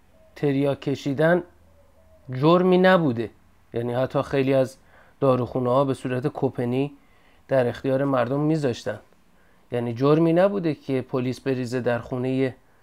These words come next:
شخصی اونو بازداشت بکنه یا براش دردسری به وجود بیاد. اصل ماجرا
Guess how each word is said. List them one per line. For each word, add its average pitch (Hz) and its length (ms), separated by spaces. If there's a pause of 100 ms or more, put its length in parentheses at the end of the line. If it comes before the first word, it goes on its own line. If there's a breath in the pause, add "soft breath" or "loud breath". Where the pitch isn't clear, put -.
(280 soft breath)
شخصی 139 760 (360)
اونو 131 200
بازداشت 120 560
بکنه 135 560
یا 123 380 (720 soft breath)
براش 131 260
دردسری 127 600
به 120 80
وجود 113 440
بیاد. 107 360 (1600 soft breath)
اصل 202 300
ماجرا 196 640